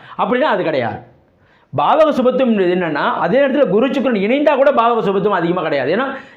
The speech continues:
இரண்டு வேறுபட்ட பகை கிரகங்கள் இணைவு. அந்த அமைப்பை நீங்க பார்க்கணும். அதாவது குரு இங்க இருக்கின்றார், இங்க இருந்தே வளர்பிறை சந்திரன் பார்க்கின்றார், பௌர்ணமி சந்திரனை பார்க்கின்றார்னு வைங்க, பௌர்ணமி சந்திரனை இங்க பார்க்கின்றார் அப்படின்னா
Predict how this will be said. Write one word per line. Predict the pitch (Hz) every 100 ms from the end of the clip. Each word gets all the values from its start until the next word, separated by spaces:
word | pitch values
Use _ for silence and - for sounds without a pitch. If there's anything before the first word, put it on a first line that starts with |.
| -
இரண்டு | 196 254 233 214
வேறுபட்ட | 247 247 233 247 247
பகை | 220 285
கிரகங்கள் | 247 214 196 170
இணைவு. | 170 147 117 - - _ _ _ _ _ _ - -
அந்த | 190 262 285
அமைப்பை | 277 269 247
நீங்க | 196 180
பார்க்கணும். | 175 139 120 120 - - _ -
அதாவது | 170 254 262 247 - 185
குரு | 269 277
இங்க | 226
இருக்கின்றார், | 214 196 175 175 156 -
இங்க | 226 262
இருந்தே | 254 277 240
வளர்பிறை | 262 269 247 208
சந்திரன் | 233 254 185
பார்க்கின்றார், | 175 160 156 160 147 123 - - _ _ _ _ _ _ _ _ _ _ _ _ _
பௌர்ணமி | 147 233 294 285 269 247
சந்திரனை | 214 240 233
பார்க்கின்றார்னு | 214 208 190 214 226
வைங்க, | 175 151 113 - - _ _ _ _ _ _ _
பௌர்ணமி | 156 220 240 254 233
சந்திரனை | 208 185 262
இங்க | 240 175
பார்க்கின்றார் | 180 170 147 151 147 127 160
அப்படின்னா | 185 185